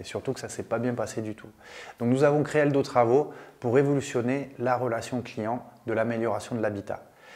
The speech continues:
Côté particulier, nous avons créé une marketplace, un TripAdvisor du bâtiment, pour permettre à chacun de consulter des milliers d'avis clients, de témoignages, photos et vidéos de ses voisins pour trouver la meilleure entreprise pour se sentir bien chez soi.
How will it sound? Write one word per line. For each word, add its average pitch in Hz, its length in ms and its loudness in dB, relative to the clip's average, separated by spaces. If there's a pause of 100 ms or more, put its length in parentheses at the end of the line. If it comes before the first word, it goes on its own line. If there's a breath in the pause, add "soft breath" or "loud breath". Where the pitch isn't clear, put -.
(340 loud breath)
Côté 135 300 6
particulier, 151 880 4
nous 135 160 2
avons 123 240 4
créé 131 540 2
une 120 160 0
marketplace, 123 880 0
un 113 120 -4
TripAdvisor 131 760 0
du 117 120 -2
bâtiment, 117 580 -2 (340 loud breath)
pour - 160 -2
permettre 143 400 2
à 120 40 0
chacun 139 380 -2
de 127 140 0
consulter 127 560 -2
des 110 120 0
milliers 123 520 0 (440 loud breath)
d'avis 127 340 4
clients, 123 420 -2
de 110 100 -2
témoignages, 131 640 0
photos 139 480 2
et 135 80 4
vidéos 131 420 2
de 113 200 2
ses 143 160 2
voisins 127 440 4 (380 loud breath)
pour 139 160 -2
trouver 131 400 2
la 135 160 4
meilleure 131 260 2
entreprise 123 560 -2
pour 113 180 -4
se 110 120 -8
sentir 110 340 -4
bien 117 140 -4
chez 107 160 -6
soi. - 280 -8